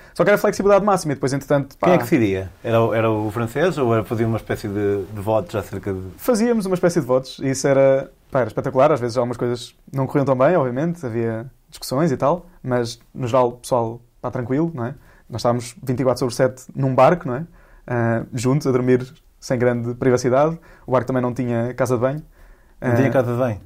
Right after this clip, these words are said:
Speaker 1: Não. <laughs>
Speaker 2: Então,
Speaker 1: Então era
Speaker 2: tipo... Pá, para fazer xixi está-se bem, agora para fazer cocó é um bocado mais complicado.
Speaker 1: Pá, pões-te fora do barco e
Speaker 2: Cozi-,
Speaker 1: agachas-te e
Speaker 2: cozi de fora e lá vai.
Speaker 1: <laughs>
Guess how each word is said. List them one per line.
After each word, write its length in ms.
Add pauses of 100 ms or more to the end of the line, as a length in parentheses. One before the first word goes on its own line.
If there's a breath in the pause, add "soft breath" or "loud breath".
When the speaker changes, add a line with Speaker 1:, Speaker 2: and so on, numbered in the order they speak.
(160)
Speaker 1:
Não. 300 (240)
<laughs> 260
Speaker 2:
Então, 240
Speaker 1:
Então 200
era 120
Speaker 2:
tipo... 400
Pá, 120
para 120
fazer 180
xixi 300 (540)
está-se 300
bem, 220
agora 640 (560 soft breath)
para 100
fazer 160
cocó 320
é 20
um 60
bocado 180
mais 120
complicado. 420 (600)
Speaker 1:
Pá, 320 (340)
pões-te 260
fora 200
do 80
barco 400
e 100
Speaker 2:
Cozi-, 160
Speaker 1:
agachas-te 520
e 40
Speaker 2:
cozi 160
de 80
fora 340
e 180
lá 160
vai. 220
Speaker 1:
<laughs> 100